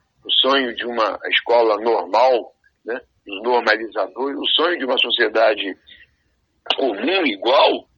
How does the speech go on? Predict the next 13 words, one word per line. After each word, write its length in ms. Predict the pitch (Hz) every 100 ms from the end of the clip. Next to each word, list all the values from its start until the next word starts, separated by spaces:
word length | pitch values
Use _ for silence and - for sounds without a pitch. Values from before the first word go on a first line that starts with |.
| _ -
é 60 |
impossível. 720 | 285 254 - 214 202 110 82 -
Ela 200 | 101 139
não 120 | 170
existe. 340 | 196 151 151 120
Você 280 | 123 -
retiraria 760 | 151 156 180 175 123 123 185 196 - - _ _ _ _
tudo 320 | - 208 220 190
aquilo 440 | 139 131 175 185 -
que, 220 | 170 160
que 140 | 139
é 80 | 156
diferente. 560 | 143 202 165 151 127